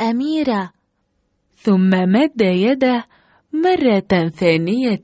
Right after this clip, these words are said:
إلى الكيس، وأخرج منه مطرقة صغيرة. "هذه المطرقة الصغيرة التي ترينها، أيتها الأميرة الجميلة، أستطيع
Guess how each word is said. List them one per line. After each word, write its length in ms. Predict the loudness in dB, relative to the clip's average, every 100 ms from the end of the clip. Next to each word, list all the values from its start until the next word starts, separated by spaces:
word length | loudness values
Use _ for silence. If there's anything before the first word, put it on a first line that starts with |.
| -4
إلى 440 | -4 -4 -4 -6
الكيس، 800 | -6 -8 -6 -6 -8 -14 -20 -20 _ _ _ _ _ _
وأخرج 960 | 0 0 0 -4 -4 -2 -2 -2 -2 -4
منه 460 | -6 -4 -2 -4 -10 _ _ -2
مطرقة 1160 | 2 2 0 -4 -2 -2 -2 -2 -2 0 -2 -2
صغيرة. 800 | -2 -2 -2 -4 -2 -2 -2 -4 -10 _ _ _ _ _ _ _ _ _
"هذه 520 | -2 0 0 -2 -4 -6
المطرقة 720 | -4 -6 -4 -6 -4 -6 -4 -4
الصغيرة 760 | -6 -8 -6 -4 -4 -2 -4 -6 _ _ _ _ -6
التي 480 | -6 -4 -6 -6 -8
ترينها، 880 | -8 -6 -2 0 -2 -4 -10 -14 -18 _ _ _ _ _ -10
أيتها 640 | -8 -8 -6 -2 0 -2
الأميرة 640 | -2 -4 -2 0 0 -2 -6
الجميلة، 840 | -8 -8 -6 -2 -2 0 -2 -6 _ _ _ _ _ -8
أستطيع 600 | -6 -4 -6 -4 -2